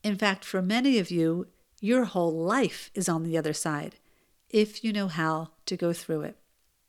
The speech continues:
Of course, this is exactly what I teach inside of my course, Emotionally Equipped for Life, and how the graduates of my course are living their lives today. It is so amazing to witness.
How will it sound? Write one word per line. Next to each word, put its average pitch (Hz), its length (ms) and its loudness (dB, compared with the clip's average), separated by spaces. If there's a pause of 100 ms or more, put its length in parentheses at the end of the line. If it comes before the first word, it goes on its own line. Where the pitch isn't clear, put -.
(760)
Of 202 120 0
course, 220 280 4
this 226 180 0
is 196 100 -4
exactly 196 600 0
what 226 120 2
I 202 80 4
teach 190 360 -2
inside 185 320 -2
of 180 120 -6
my 180 120 -2
course, 160 480 -2
Emotionally 180 760 -2
Equipped 175 520 -2
for 175 200 -2
Life, 170 380 -4 (400)
and 190 160 2
how 190 180 4
the 180 140 0
graduates 220 580 4
of 180 140 -2
my 175 100 -4
course 180 460 2 (140)
are 190 120 4
living 220 460 2
their 202 220 2
lives 185 400 -2
today. 175 500 -2 (480)
It 214 140 4
is 196 200 4
so 202 440 4
amazing 175 520 0
to 175 140 -2
witness. - 560 -2